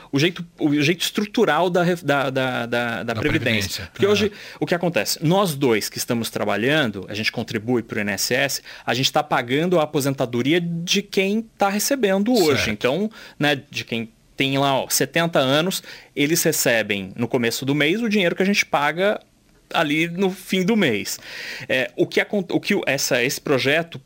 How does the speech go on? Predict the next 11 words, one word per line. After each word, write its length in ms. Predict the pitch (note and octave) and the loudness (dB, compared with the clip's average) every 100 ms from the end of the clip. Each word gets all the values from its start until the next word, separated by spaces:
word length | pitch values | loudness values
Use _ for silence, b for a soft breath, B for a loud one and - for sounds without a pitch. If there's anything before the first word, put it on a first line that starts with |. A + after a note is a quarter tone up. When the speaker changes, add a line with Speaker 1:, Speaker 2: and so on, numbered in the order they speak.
| - | -4
Speaker 1:
pretende 540 | C#3 C#3 D#3 F3 C#3 | -2 -2 -2 0 -2
pra 180 | - D3 | 0 -2
quem 220 | - F3 | 0 0
não 300 | E3 F3 A#3 | 2 4 2
está 300 | A3 - D#3 | 0 0 0
no 80 | C#3+ | 0
mercado 240 | A#2+ A#2 A2+ | 0 -2 -6
de 100 | - | -4
trabalho 340 | A2+ G#2+ G#2+ | -2 0 0
ainda, 640 | B2 C3+ D3 F#3 A#2 G2+ - B B B B B - | 2 2 2 2 0 -4 -8 B B B B B -2
é, 300 | B2+ A#2+ | 0 0